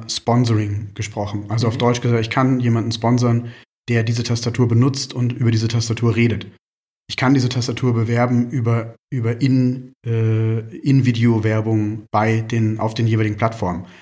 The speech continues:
Speaker 1: Ähm, ich kann diese Tastatur verlosen über, ich kann die jemandem zur Verfügung stellen, zehn Exemplare davon und kann sagen, hey, ähm, bewirb die auf deinem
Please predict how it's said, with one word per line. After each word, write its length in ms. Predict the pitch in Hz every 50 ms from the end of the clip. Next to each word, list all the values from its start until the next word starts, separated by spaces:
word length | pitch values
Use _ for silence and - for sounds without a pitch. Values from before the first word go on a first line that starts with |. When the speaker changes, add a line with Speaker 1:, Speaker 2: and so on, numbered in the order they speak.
| - _ _ _ _ _ _ _ _ -
Speaker 1:
Ähm, 440 | 117 107 107 107 107 104 107 110 110 107
ich 180 | - 110 - -
kann 520 | - 131 127 127 123 123 120 120 120 - - 151
diese 680 | 135 - 131 123 113 110 120 117 117 113 113 107 -
Tastatur 760 | - - 113 - - 117 117 - 127 123 120 117 117 123 120 -
verlosen 680 | - - 123 123 127 143 151 131 117 113 101 98 101
über, 420 | 101 - 117 110 113 110 107 110 113
ich 80 | 117 -
kann 140 | - 123 120
die 80 | 120
jemandem 380 | 120 117 113 113 113 110 113 110
zur 120 | 113 113
Verfügung 280 | 107 - 147 135 139 135
stellen, 220 | - 123 113 107
zehn 180 | 113 127 117 113
Exemplare 460 | 113 110 - 104 - 117 110 110 110
davon 240 | 107 104 104 - 110 110
und 60 | 107
kann 120 | 110 113 110
sagen, 200 | 110 110 110 107
hey, 340 | 113 117 120 120 120 120 - - - - _ _ _ _ _ -
ähm, 240 | 113 110 110 110 101 101
bewirb 320 | 127 113 120 143 139 139
die 140 | - 120 -
auf 140 | 107 113 -
deinem 520 | 113 107 107 110 107 104 104 104 104